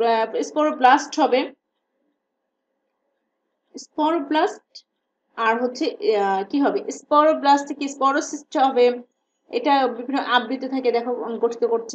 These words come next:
সেক্ষেত্রে ছোট ছোট আটটি থেকে দশটি স্পোরোজয়েট সৃষ্টি হয়েছে, আটটি থেকে দশটি স্পোরোজয়েট সৃষ্টি করছে, এভাবে অনেক ধরনের, এভাবে life cycle চলতে থাকবে। যাই হোক, আমি life cycle বেশি কথা বলতে চাচ্ছি না, আমরা এখন যাব রক্ততে।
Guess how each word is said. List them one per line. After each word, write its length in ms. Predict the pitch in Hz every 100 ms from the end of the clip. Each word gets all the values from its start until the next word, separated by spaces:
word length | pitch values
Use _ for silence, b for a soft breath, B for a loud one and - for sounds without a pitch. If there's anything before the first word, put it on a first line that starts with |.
| -
সেক্ষেত্রে 320 | 240 240 233 233
ছোট 100 | 233
ছোট 100 | - 226
আটটি 200 | 233 - 240
থেকে 120 | 233 220
দশটি 200 | 220 226 -
স্পোরোজয়েট 320 | 208 208 214
সৃষ্টি 160 | 220 -
হয়েছে, 160 | 202 208
আটটি 120 | 214 -
থেকে 120 | 208 208
দশটি 200 | 202 208 208
স্পোরোজয়েট 320 | 202 196 196 -
সৃষ্টি 220 | - 403
করছে, 160 | 415 453
এভাবে 180 | 403 330 262
অনেক 140 | 269 247
ধরনের, 220 | 254 277 - _ _ _ -
এভাবে 220 | 294 349
life 120 | 285 285
cycle 200 | 311 330 -
চলতে 180 | 294 - 226
থাকবে। 180 | - 196
যাই 100 | 302
হোক, 120 | 349 427 -
আমি 100 | 233 226
life 120 | 226
cycle 220 | 262 254 262 262
বেশি 120 | - 247
কথা 120 | 240
বলতে 120 | 233 233
চাচ্ছি 220 | 233 - 277
না, 60 | 349 b b b _ -
আমরা 200 | 214 220
এখন 140 | 226 247 233
যাব 120 | 220 370 285
রক্ততে। 320 | 233 202